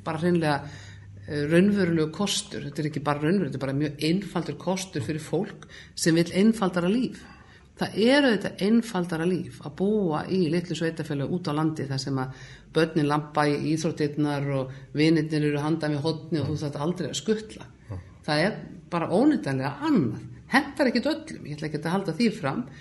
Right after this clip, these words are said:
en þeir sem að vilja kannski einfalda líf sitt, búa í stress, minna umhverfi og í fallegu umhverfi, ég ætla líka, Hveragerðisbær er nú þekkt fyrir gönguleiðir og gróður og fallegt umhverfi, þá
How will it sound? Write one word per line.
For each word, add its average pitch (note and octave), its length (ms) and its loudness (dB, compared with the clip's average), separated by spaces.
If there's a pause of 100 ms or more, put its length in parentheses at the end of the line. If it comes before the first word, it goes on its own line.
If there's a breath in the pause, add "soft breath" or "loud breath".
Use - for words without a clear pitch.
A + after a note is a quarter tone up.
(280 loud breath)
en E3 120 2
þeir G#3 360 2
sem C#4 300 2
að C4+ 120 2
vilja D3 440 4 (440)
kannski D#3 320 -4
einfalda C4+ 400 2
líf B3 220 0
sitt, D#3+ 260 -4
búa D#3+ 240 0
í D#3 60 -2
stress, F#3 640 -2
minna G#3 400 4
umhverfi G3 540 2 (720 loud breath)
og F#3 220 4
í G3 60 4
fallegu B3 520 4
umhverfi, D#3 400 2
ég F3+ 100 2
ætla F3+ 140 0
líka, F3+ 360 2 (640)
Hveragerðisbær E3+ 800 4
er D#3 80 0
nú D#3 160 -2 (480 loud breath)
þekkt - 380 0
fyrir D#3+ 180 -2
gönguleiðir E3 840 2
og D3 160 -6
gróður E3 640 2
og C3+ 220 -6
fallegt E3+ 340 -2
umhverfi, D#3+ 440 0 (540 loud breath)
þá F#3+ 120 0